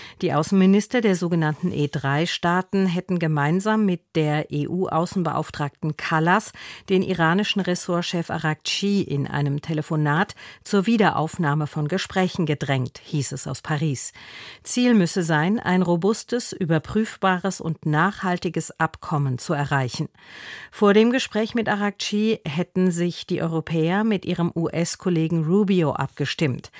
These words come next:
Ein Abkommen soll den Iran auf friedliche Weise an der Entwicklung von Kernwaffen hindern.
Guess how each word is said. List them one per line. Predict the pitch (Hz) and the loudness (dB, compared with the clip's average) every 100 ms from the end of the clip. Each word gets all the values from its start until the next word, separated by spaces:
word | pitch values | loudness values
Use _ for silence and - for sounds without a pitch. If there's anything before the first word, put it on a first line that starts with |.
| - - - | -18 -18 -6
Ein | 151 147 | -2 0
Abkommen | - - - 175 175 202 240 | 0 -4 -2 0 2 4 2
soll | 208 170 175 | 2 2 2
den | 175 175 | 0 0
Iran | 165 147 139 180 220 | -4 -2 0 0 0
auf | 165 | -4
friedliche | - 208 240 190 170 160 143 | -2 -2 0 0 -2 -2 0
Weise | 135 139 135 147 | 0 0 0 -2
an | - 147 | 0 0
der | 151 143 | 0 -2
Entwicklung | 151 190 - 190 170 | -2 -4 -4 -4 -4
von | - 180 180 | -2 -4 -4
Kernwaffen | - 196 175 139 117 - 143 | 0 2 2 0 -4 -4 -2
hindern. | 147 143 131 123 | 0 0 0 -4